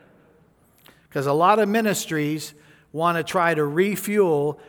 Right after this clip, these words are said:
and network with ministries that are not flying at the same altitude or the same speed, and I've watched it for thirty years. It never works.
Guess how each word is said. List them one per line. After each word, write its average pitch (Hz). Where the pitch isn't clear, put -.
and 151
network 143
with 143
ministries 151
that 151
are 143
not 170
flying 170
at 147
the -
same 151
altitude 165
or 143
the 135
same 147
speed, 139
and 135
I've 139
watched 151
it 143
for 143
thirty 143
years. 135
It 135
never 127
works. 113